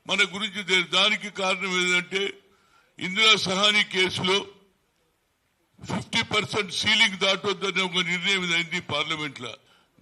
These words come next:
దాన్ని మనం అధిగమించిన రోజే మనం ఎన్ని మీటింగులు పెట్టినా,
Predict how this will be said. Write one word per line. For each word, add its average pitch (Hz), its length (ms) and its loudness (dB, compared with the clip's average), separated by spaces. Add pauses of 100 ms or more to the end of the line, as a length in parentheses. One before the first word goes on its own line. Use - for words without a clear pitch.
దాన్ని 185 320 0
మనం 190 340 -2
అధిగమించిన 180 680 -4
రోజే 170 640 -2 (760)
మనం 175 220 -2
ఎన్ని 170 220 0
మీటింగులు 202 560 0
పెట్టినా, 185 460 0